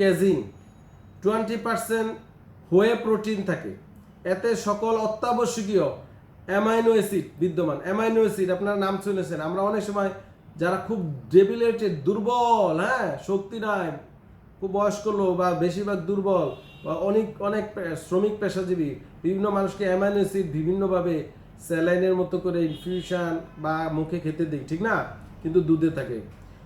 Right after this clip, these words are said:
দুধ দেহের পেশি গঠন ও ক্ষয় পূরণে কার্যকরী এবং খনিজ উপাদান শোষণে সহায়তা করে। তো দুধের অনেক গুণ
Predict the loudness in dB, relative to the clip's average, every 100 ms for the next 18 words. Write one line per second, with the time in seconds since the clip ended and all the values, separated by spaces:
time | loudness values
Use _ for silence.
0 | -10 -4 -2 0 4 4 4 2 0 -2
1 | -2 -2 -2 0 0 0 0 -2 0 0
2 | 0 -2 -2 -4 -4 -4 -2 -2 0 -2
3 | -4 -16 -6 -2 -2 0 0 2 0 -2
4 | -2 2 4 2 -2 -10 -20 -6 -4 0
5 | 2 2 0 -2 0 -2 -4 -6 -8 -10
6 | -14 -20 -20 -20 -20 -20 -20 -20 -20 2
7 | 6 6 6 2 4 4 2 -2 -10 -20
8 | -20 -20 -20 -20 -4 2 4 6 6 4